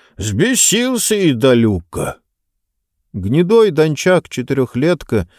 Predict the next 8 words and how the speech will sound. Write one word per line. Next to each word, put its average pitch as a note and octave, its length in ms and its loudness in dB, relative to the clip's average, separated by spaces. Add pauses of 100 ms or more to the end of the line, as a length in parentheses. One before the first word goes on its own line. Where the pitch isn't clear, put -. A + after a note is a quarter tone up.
(240)
задирая C3+ 600 2
трубою C3 480 2
мочалистый C3 680 0
хвост, C3+ 460 -2
бил G#2+ 420 2
копытом G#2+ 600 -2
и - 20 -2
взбрыкивал, G2+ 880 -2